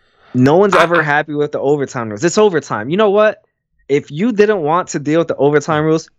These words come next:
Speaker 1: guess what? Get it done in the, get it
Speaker 2: Look,
Speaker 1: done in
Speaker 2: I,
Speaker 1: regular.
Speaker 2: I, I don't
Speaker 1: What do you
Speaker 2: understand the logic of if it's a field goal, we keep playing. If it's a touchdown, we don't keep playing.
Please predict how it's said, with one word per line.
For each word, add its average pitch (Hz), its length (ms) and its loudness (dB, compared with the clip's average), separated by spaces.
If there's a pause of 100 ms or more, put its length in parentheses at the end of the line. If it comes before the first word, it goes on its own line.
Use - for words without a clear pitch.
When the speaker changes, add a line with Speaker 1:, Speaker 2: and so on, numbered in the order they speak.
Speaker 1:
guess 170 160 0
what? 147 300 -2 (240)
Get 202 120 6
it 175 80 2
done 165 180 0
in 160 160 -4
the, 156 100 -10 (100)
get 202 120 0
it 196 40 4
Speaker 2:
Look, 208 80 4
Speaker 1:
done 180 80 6
in 196 60 6
Speaker 2:
I, - 60 6
Speaker 1:
regular. 170 180 0
Speaker 2:
I, 196 180 2
I 214 60 4
don't 240 80 2
Speaker 1:
What 226 60 2
do 214 40 0
you 196 120 0
Speaker 2:
understand 156 380 -2
the 135 60 -4
logic 135 420 0
of 123 160 -2
if 123 120 -6
it's 127 120 -8
a 123 60 -6
field 131 300 -4
goal, 117 120 -2
we 110 120 -6
keep - 240 -12
playing. 107 300 -8
If 98 80 -14
it's 104 100 -16
a 165 40 -20
touchdown, 98 400 -12
we 92 100 -14
don't 82 180 -16
keep 82 160 -20
playing. 71 260 -20